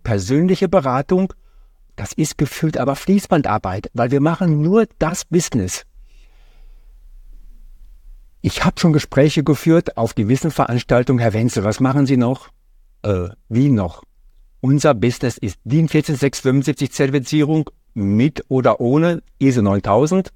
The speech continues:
neuntausend eins natürlich. Wir bieten sämtliche Schulungen an. Das Schulungspaket, wir kommen aus der Präsenz-, Schulungs-, äh,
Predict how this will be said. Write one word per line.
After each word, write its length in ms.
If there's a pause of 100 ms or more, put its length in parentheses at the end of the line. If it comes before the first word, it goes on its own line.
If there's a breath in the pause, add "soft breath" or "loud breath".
neuntausend 560
eins 260
natürlich. 580 (680)
Wir 80
bieten 380
sämtliche 440
Schulungen 460
an. 280 (100)
Das 140
Schulungspaket, 920 (120)
wir 120
kommen 220
aus 120
der 100
Präsenz-, 680 (280)
Schulungs-, 640 (120)
äh, 360